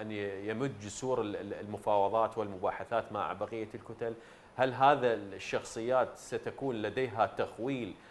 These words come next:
أو مباركة من، من، آه، سماحة السيد مقتدى الصدر، أم ستكون هذا هو اجتهادها الخاص؟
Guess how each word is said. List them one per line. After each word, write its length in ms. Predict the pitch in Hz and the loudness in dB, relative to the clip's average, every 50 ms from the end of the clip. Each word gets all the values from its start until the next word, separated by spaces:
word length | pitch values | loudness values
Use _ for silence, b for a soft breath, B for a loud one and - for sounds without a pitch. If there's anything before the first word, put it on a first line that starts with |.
| B B - - | B B -2 2
أو 140 | 117 120 | 2 2
مباركة 600 | 113 113 104 95 95 120 127 131 127 - - 123 110 | 2 0 -2 2 6 8 8 8 8 6 2 -2 -4
من، 120 | 110 113 | -4 -4
من، 340 | 120 123 117 117 117 117 110 | -6 -6 -6 -8 -8 -6 -6
آه، 300 | 104 98 98 95 85 80 | -4 -4 -4 -4 -6 -6
سماحة 400 | - - 123 113 117 113 - 117 | -6 -4 -4 -2 -2 -2 -2 -4
السيد 420 | 113 - - - 135 127 120 113 113 | -8 -8 -8 -4 -2 -2 -2 -2 -4
مقتدى 320 | 110 - - 131 113 113 | -6 -4 -4 -4 -2 -2
الصدر، 440 | 113 - - 123 113 123 123 - 87 | -4 -2 -2 -2 0 0 0 -2 -2
أم 80 | 107 107 | -6 -8
ستكون 460 | - - 107 - 113 - 123 120 110 | -8 -10 -8 -8 -8 -6 -6 -8 -2
هذا 260 | 107 113 113 113 110 | 0 0 0 0 -2
هو 220 | 107 117 117 117 | -2 0 2 2
اجتهادها 580 | 104 - - - 117 110 113 113 110 110 107 107 | 0 0 -4 -4 -4 0 2 2 2 2 0 0
الخاص؟ 460 | 98 95 - - 104 104 101 - - | -2 -4 -2 0 0 0 -2 -4 -12